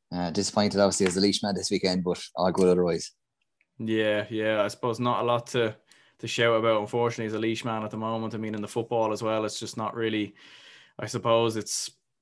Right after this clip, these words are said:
Speaker 2: like, everyone's delighted to have the football and hurling back, but I'm sure for yourselves, you're probably almost sick of it now at this stage.
Speaker 1: Yeah, it's a bleak time, but as you said, both senior and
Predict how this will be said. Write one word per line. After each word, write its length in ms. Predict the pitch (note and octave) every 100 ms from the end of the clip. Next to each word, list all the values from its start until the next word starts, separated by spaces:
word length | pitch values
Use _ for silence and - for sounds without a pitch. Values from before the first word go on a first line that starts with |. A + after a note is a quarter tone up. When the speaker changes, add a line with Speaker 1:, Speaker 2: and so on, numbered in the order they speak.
| _
Speaker 2:
like, 180 | B2 A#2+
everyone's 360 | B2+ C#3 B2+ A#2+
delighted 340 | B2 B2+ C3
to 80 | B2+
have 100 | A#2
the 60 | A2
football 420 | C3+ C3+ B2+ A#2
and 100 | G#2+
hurling 300 | A#2+ A#2+ G#2+
back, 260 | G#2+ A#2+
but 120 | - A#2+
I'm 100 | B2+
sure 300 | C3+ C3+ A#2+
for 100 | B2
yourselves, 540 | A2+ B2 A#2+ B2 A#2+
you're 100 | A2
probably 400 | A#2+ A2+ A2 A2
almost 360 | G#2+ A2 A2 -
sick 160 | A#2+
of 80 | A#2
it 80 | G2+
now 180 | G#2+ G#2
at 60 |
this 120 | A#2
stage. 340 | - G#2+ A2 - _ _ _ _ _ _ _
Speaker 1:
Yeah, 260 | F2+ F2 F2+
it's 120 | -
a 40 |
bleak 260 | - F2+ F2+
time, 460 | - F#2+ F2+ F2 -
but 260 | - F2 -
as 100 | D#2
you 120 | F#2
said, 220 | F2 F2+
both 180 | D2+ F2+
senior 340 | - G2 F2+ F2+
and 280 | F#2+ F2+